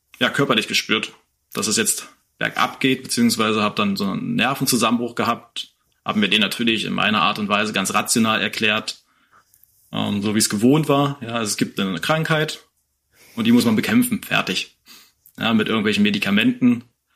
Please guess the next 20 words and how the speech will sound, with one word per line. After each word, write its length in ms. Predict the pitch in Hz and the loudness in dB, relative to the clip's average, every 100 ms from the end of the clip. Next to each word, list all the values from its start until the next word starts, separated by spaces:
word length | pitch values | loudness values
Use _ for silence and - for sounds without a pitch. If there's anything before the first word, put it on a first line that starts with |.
| _ _ _ _ _ _ _ | _ _ _ _ _ _ _
Ja, 360 | 117 117 110 98 113 | 0 2 0 -2 -2
und 160 | 113 110 | 0 2
je 140 | 110 | 4
höher 160 | 127 127 | 4 4
der 80 | 117 | 2
Stress 260 | 160 135 | 2 2
wurde, 220 | 139 143 | 2 2
desto 240 | 139 123 - | 2 0 0
öfter 360 | 127 - 117 | 0 0 0
wurden 240 | 113 143 156 | 0 0 0
auch 100 | 131 | 2
die 300 | 127 120 104 - - | 2 2 0 -8 -2
Nervenzusammenbrüche 760 | 123 143 139 131 127 127 120 | 0 0 0 2 2 0 -2
bis 160 | 117 - | 0 2
hin 260 | 127 127 | 4 4
tatsächlich 580 | 120 120 - - 139 - | 2 0 0 0 0 0
<laughs> 20 | |
zu 100 | - | 0
einem 340 | 123 120 107 - - | 4 4 2 -6 2
Nierenstein. 800 | 131 175 180 - 147 156 165 | 4 6 2 2 0 0 -4